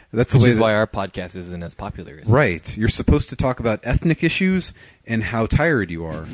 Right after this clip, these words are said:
Speaker 2: <laughs>
Speaker 1: at all times. And then you bring in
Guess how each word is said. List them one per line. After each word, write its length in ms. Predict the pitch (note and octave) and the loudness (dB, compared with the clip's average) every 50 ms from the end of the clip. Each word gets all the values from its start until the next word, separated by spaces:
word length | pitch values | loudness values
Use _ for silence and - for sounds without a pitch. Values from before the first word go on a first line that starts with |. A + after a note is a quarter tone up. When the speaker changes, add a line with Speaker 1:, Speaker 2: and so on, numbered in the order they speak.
| - - - | -14 -14 -16
Speaker 2:
<laughs> 240 | - - - - - | -14 -14 -18 -14 -8
Speaker 1:
at 160 | - G#2+ A2 | -4 0 2
all 140 | A#2 A#2+ - | 2 2 2
times. 600 | - E3 E3+ C3 F2+ E2+ E2 E2 - - - - _ _ - - - _ - - _ _ | 2 0 0 0 -2 -4 -6 -8 -10 -12 -14 -16 _ _ -20 -20 -20 _ -20 -20 _ _
And 180 | - A2 A#2 G#2 | -4 -4 0 2
then 380 | A#2+ C3 C3+ C3+ C#3+ C3 G#2+ | 2 4 4 4 2 0 -2
you 160 | G2+ A2 A2+ G2 | -2 -4 0 2
bring 240 | A#2+ A2+ A2+ A2 | 2 2 2 0
in 320 | G#2+ G#2 G2+ G2 G2 F#2+ | 0 -2 -2 -2 -4 -8